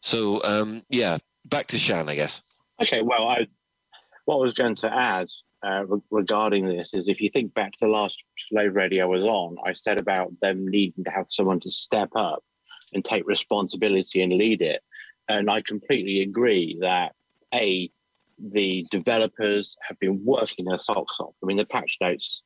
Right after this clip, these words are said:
Speaker 2: you know, they have been working so hard. The community managers, I do feel sorry for because they have been on the thick end of a lot of the backlash. And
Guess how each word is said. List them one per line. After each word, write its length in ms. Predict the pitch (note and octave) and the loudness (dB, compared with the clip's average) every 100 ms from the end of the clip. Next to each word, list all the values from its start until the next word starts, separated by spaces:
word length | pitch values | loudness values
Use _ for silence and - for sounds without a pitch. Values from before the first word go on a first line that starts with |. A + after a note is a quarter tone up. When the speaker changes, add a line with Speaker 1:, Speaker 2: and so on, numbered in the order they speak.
| - | -8
Speaker 2:
you 140 | G#2 | -2
know, 160 | A2 F#2 - | 0 0 0
they 80 | G#2+ | -2
have 180 | G#2+ G2+ | -2 -4
been 380 | F#2 F#2+ G2 | -4 -6 -2
working 320 | A#2 A2 - - | 0 0 -2 -6
so 340 | - C3 A2 | -2 0 2
hard. 340 | G2 F#2+ - - - - - - | 2 0 -6 -18 -20 -20 -14 -4
The 100 | G2 | -2
community 460 | - C#3 A#2+ - | 0 0 2 2
managers, 680 | A2 C#3+ A#2 F2+ E2 E2 - - | 2 4 2 0 -4 -8 -8 -4
I 140 | G#2+ F2+ - | -4 -2 -2
do 160 | B2+ | 0
feel 240 | A2+ A2+ F#2+ | 2 2 2
sorry 360 | - A2 F#2+ F#2 | 2 2 2 0
for 200 | - - | -4 -4
because 280 | - - F#2+ | -4 -4 -2
they 120 | - | -2
have 140 | G#2 F2 | -2 0
been 160 | G2+ | 2
on 160 | F#2 F#2 | 2 2
the 180 | F2+ F2 _ - - _ - | 2 0 _ -20 -20 _ -2
thick 240 | C3+ - | -2 2
end 240 | G#2 G2 | 0 2
of 60 | F#2 | 2
a 60 | F#2+ | 2
lot 180 | F#2+ | 2
of 80 | F2+ | 2
the 80 | F2 | -2
backlash. 480 | A#2 G#2+ - F2 - - | -2 -4 -6 -12 -14 -6
And 300 | C3 A2 G#2+ | -2 -2 -2